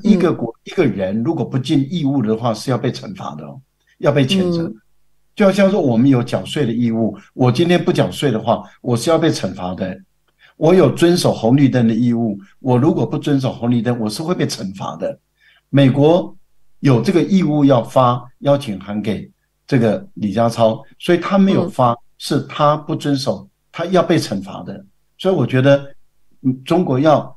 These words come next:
Speaker 1: 动员所有的盟国在会议中都来谴责拜登。如果你想想看，如果不只是中国出来谴责，每一个epec的大部分的成员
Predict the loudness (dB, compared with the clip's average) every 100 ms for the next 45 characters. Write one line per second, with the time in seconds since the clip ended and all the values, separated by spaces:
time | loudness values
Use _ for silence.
0 | -10 -2 0 0 0 -4 -8 _ -6 -4
1 | -2 -4 -6 -4 -2 -4 -4 -8 -10 -12
2 | _ -6 -2 0 2 2 0 0 0 -2
3 | -4 -8 -6 -4 -4 0 0 0 0 -2
4 | -10 _ 0 2 4 2 2 0 0 0
5 | 0 -2 -4 -6 -6 -6 -2 -2 2 0
6 | 0 -4 -4 -4 -4 -8 -4 -6 -6 -14
7 | _ 0 2 4 4 2 2 0 -2 -4
8 | -2 -2 0 0 0 -2 -2 -2 -4 -4
9 | -4